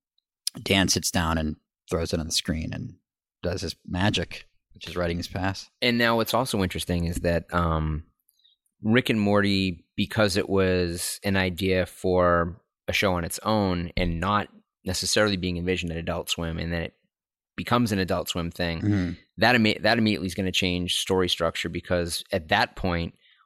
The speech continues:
Speaker 2: on Adult Swim, nothing was that long.
Speaker 1: No, I don't think they'd ever done an original twenty-two minute show. They might have, I mean, obviously a Family Guy reruns and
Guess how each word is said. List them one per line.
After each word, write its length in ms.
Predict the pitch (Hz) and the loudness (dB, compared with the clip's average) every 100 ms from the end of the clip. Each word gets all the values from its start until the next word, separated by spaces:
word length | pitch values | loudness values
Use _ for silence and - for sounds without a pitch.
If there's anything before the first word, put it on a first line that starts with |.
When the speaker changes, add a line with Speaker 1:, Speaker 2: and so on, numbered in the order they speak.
| - | 0
Speaker 2:
on 160 | 98 | 2
Adult 340 | 92 87 87 - | 2 0 -2 -2
Swim, 360 | - 87 87 | -2 -2 0
nothing 400 | 87 107 - 101 | 0 0 0 0
was 220 | 90 87 90 | 0 -2 -2
that 220 | 90 - | -4 0
long. 320 | 110 107 - _ _ _ - _ _ _ _ _ _ - | 0 0 -4 _ _ _ -10 _ _ _ _ _ _ 0
Speaker 1:
No, 340 | 113 117 113 | 4 6 6
I 100 | 101 | 6
don't 180 | 156 180 | 4 2
think 220 | - 185 | 0 2
they'd 140 | 160 | 2
ever 160 | 131 127 | 4 2
done 340 | 92 98 117 | 2 2 4
an 120 | 98 90 | 2 0
original 420 | 87 104 113 82 | 0 2 2 0
twenty-two 380 | - 85 85 85 | -4 -8 -8 -10
minute 200 | 85 - | -10 -8
show. 140 | 90 | -8
They 80 | 90 | -4
might 180 | 92 104 | 2 2
have, 120 | 90 | 2
I 60 | 98 | 2
mean, 140 | 92 | 4
obviously 380 | 90 95 - 90 | 4 2 0 -4
a 60 | |
Family 340 | - 92 90 92 | -4 -2 0 0
Guy 160 | 85 | 0
reruns 420 | 85 85 82 85 82 | 0 0 0 -2 -4
and 200 | 82 | -6